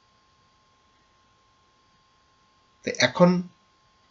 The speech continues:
মুসলমান শিয়া সুন্নি সালাফিদের কাছে কুতুবে আরবা এবং সিয়াই সিত্তা রয়েছে।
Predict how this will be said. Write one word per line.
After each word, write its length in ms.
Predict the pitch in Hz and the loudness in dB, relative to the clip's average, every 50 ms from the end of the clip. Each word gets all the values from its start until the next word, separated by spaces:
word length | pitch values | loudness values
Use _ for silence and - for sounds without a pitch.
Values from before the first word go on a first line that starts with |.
| - 113 | -6 -4
মুসলমান 500 | 117 117 - 160 156 156 151 143 135 127 | -4 -2 0 0 0 2 4 2 2 2
শিয়া 280 | - - - 127 117 | 0 0 2 2 2
সুন্নি 340 | 117 - - 120 113 107 101 | 2 2 -2 -2 -2 -2 -2
সালাফিদের 640 | 101 - 113 101 107 110 110 - 127 120 131 127 131 | -2 -2 -2 -2 -4 -4 -4 -6 -4 -4 -4 -4 -2
কাছে 320 | - 131 - - - - - - - _ _ _ _ _ _ _ _ _ - | -4 -4 -4 -4 -6 -6 -10 -12 -20 _ _ _ _ _ _ _ _ _ -12
কুতুবে 400 | - 131 123 - 113 101 104 104 | -8 -8 -6 -4 -2 -2 0 0
আরবা 400 | 98 92 98 90 - - 143 - - _ _ _ _ _ - _ _ - _ _ - | -2 -2 -4 -4 -6 -6 -8 -8 -16 _ _ _ _ _ -20 _ _ -20 _ _ -6
এবং 260 | - 107 107 104 98 | -4 -2 -2 -2 -2
সিয়াই 320 | 98 - - 104 98 95 98 | -2 -2 -2 -2 -2 -2 -4
সিত্তা 380 | - - - - - - - | -4 -6 -8 -10 -10 -12 -12
রয়েছে। 380 | - - - 85 - - - | -10 -10 -12 -12 -12 -12 -14